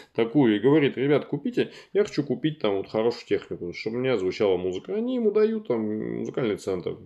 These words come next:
Вот это вот у него хай-фай. А,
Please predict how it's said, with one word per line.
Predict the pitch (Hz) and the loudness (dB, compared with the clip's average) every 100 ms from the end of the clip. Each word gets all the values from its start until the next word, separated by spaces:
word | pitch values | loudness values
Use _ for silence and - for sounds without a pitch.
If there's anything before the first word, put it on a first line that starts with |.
| 101 | -10
Вот | 110 - | -6 -2
это | 147 151 | -2 0
вот | 95 87 | 0 -2
у | |
него | 92 107 | -2 -2
хай-фай. | 117 98 90 90 90 - - - - - - - | -2 -4 -6 -6 -8 -12 -20 -20 -20 -20 -20 -6
А, | 95 98 98 98 98 101 | 0 2 4 2 2 0